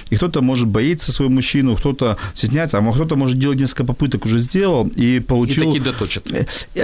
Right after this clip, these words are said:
Speaker 1: или получили отворот-поворот. Не знаю, так, это, э, лаконично это получили, красиво, или жестко получили, э, или сказали: «Подумаем, ты еще не созрел, не созрели, мы еще не созрели». Вот, э, Валентин, вот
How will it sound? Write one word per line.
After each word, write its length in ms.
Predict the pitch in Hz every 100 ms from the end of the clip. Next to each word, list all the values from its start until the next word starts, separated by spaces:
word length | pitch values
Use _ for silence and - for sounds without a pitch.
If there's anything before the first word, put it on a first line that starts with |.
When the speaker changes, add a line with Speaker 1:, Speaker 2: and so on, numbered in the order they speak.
| 190 202
Speaker 1:
или 120 | 214
получили 420 | 160 160 151 175
отворот-поворот. 720 | 160 160 151 151 156 120 110 - - -
Не 60 |
знаю, 180 | 190 165
так, 180 | 151 107
это, 160 | 127 123
э, 600 | 107 135 131 131 131 131
лаконично 460 | 131 147 160 214 175
это 140 | 156
получили, 520 | 151 151 143 - 143 123
красиво, 440 | 123 - 208 185
или 300 | 143 139 127
жестко 280 | 120 180 147
получили, 480 | 143 131 - 135 131
э, 680 | 120 120 120 110 117 120
или 120 | 123
сказали: 260 | 123 127 117
«Подумаем, 500 | 113 123 139 120 110
ты 100 | 120
еще 160 | 110 127
не 60 |
созрел, 420 | 135 143 196 208
не 100 | 127
созрели, 400 | 98 135 190 180
мы 120 | 123 143
еще 160 | 147
не 60 | 139
созрели». 480 | 151 175 220 185 - 175 156 -
Вот, 200 | 139 -
э, 100 | - - - -
Валентин, 280 | 151 156 107
вот 180 | 113